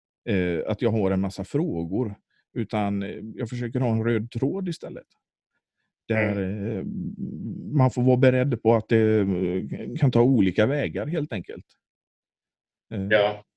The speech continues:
Speaker 1: så att det blir ett levande sam-, inte ett stelt samtal där två personer sitter och läser från ett papper, för då, då ger det nog inte så mycket.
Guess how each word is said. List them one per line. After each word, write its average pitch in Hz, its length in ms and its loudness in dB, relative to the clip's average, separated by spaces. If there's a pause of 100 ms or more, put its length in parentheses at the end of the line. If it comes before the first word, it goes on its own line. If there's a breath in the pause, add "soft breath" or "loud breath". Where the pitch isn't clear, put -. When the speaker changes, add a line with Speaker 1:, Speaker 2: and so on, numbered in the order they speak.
Speaker 1:
så 143 60 0
att 135 80 -2
det 147 60 0
blir 151 160 2
ett 139 60 -4
levande 117 400 0
sam-, 123 220 -4
inte 135 220 0
ett 120 100 -2
stelt 120 360 0
samtal 107 440 -2
där 107 140 0 (240)
två 113 120 -8
personer 104 400 -2
sitter 107 320 -4
och 117 60 2
läser 90 600 -2
från 92 200 0
ett - 160 -2
papper, - 520 0
för 110 120 -2
då, 101 280 2 (440)
då 127 160 6
ger 131 240 4
det 127 100 4
nog 151 180 4
inte 139 140 0
så - 140 -2
mycket. 101 420 -2